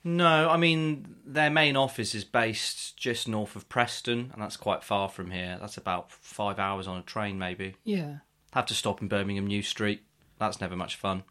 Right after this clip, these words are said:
Speaker 2: Right, and I'm also presuming that you didn't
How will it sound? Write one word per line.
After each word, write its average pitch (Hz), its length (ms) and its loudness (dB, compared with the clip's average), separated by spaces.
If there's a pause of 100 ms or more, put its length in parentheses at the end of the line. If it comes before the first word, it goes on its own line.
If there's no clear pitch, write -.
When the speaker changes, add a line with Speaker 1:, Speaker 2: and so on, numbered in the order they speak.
(160)
Speaker 2:
Right, 185 360 0 (140)
and 180 440 0 (360)
I'm 185 120 6
also 180 280 0
presuming 165 540 0
that 156 100 0
you 156 120 0
didn't 156 360 0